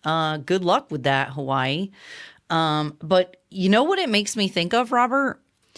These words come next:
Uh, you know how they had that whole disaster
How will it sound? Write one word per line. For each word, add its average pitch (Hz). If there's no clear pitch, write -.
Uh, 160
you 202
know 359
how 208
they 165
had 196
that 165
whole 202
disaster 208